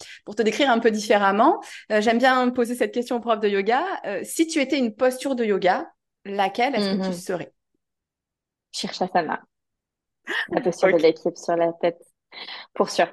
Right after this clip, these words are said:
Speaker 2: Pour sûr. Euh, on, on me l'a posé d'ailleurs dans un autre podcast, mais j'adore, mais je réponds toujours sur Shirshasana parce que c'est vraiment ça. Lorsque je suis un peu trop anxieuse et que j'ai trop de choses dans la tête, je me fous la tête à l'envers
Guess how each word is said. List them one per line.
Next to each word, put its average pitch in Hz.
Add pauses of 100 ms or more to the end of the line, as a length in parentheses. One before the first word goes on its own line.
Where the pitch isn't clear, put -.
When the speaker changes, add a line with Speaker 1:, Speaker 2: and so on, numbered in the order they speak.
(680)
Speaker 2:
Pour 214
sûr. 233 (140)
Euh, 196 (800)
on, 214
on 220
me 214
l'a 214
posé 214
d'ailleurs 214
dans 185
un 185
autre 185
podcast, 190
mais 175
j'adore, 170
mais 175
je 160
réponds 160
toujours 185
sur 180
Shirshasana 196
parce -
que -
c'est 165
vraiment 160
ça. 262 (500)
Lorsque 208
je -
suis -
un 202
peu 214
trop -
anxieuse 208 (340)
et 175 (680)
que 202
j'ai 185
trop -
de 220
choses 233
dans 196
la 180
tête, 233
je 226
me 190
fous -
la 208
tête 214
à 202
l'envers 190